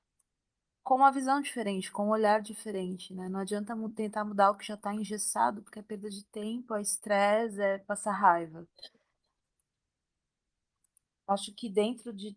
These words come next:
de tudo isso, é, que, que foi falado aqui, a lição que fica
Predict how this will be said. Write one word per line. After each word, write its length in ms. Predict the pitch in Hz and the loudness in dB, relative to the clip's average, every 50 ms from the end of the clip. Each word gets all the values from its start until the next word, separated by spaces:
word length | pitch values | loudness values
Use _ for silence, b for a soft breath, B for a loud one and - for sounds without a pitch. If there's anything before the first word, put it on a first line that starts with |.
| _ - | _ -12
de 140 | 196 208 202 | -12 -12 -10
tudo 320 | - - 240 220 254 240 | -10 -10 -8 -6 -4 -4
isso, 560 | 226 226 269 311 - - - 190 180 185 180 - _ _ _ _ _ _ _ _ _ _ _ _ _ _ _ _ _ _ _ _ _ _ | -2 -2 -2 -4 -4 -6 -10 -10 -10 -12 -12 -14 _ _ _ _ _ _ _ _ _ _ _ _ _ _ _ _ _ _ _ _ _ _
é, 640 | 190 190 190 185 185 180 180 175 175 170 170 - - - | -6 -4 -4 -4 -4 -4 -6 -6 -6 -8 -8 -10 -14 -18
que, 140 | _ - 196 - - | _ -20 -20 -18 -14
que 100 | - 220 | -12 -10
foi 160 | 208 - 214 | -8 -8 -8
falado 400 | 208 - 220 208 202 196 208 202 208 | -6 -4 0 2 4 4 4 2 -2
aqui, 460 | 208 202 - - 202 208 226 262 - _ _ _ _ _ _ | -10 -12 -12 -10 -10 -10 -10 -12 -16 _ _ _ _ _ _
a 120 | - 190 202 | 6 6 6
lição 380 | 202 208 208 - - 214 233 | 6 4 -4 -2 -2 -2 -2
que 120 | 233 - 240 | -4 -6 -12
fica 460 | - - - 226 226 226 - 208 | -14 -12 -12 -12 -12 -8 -6 -6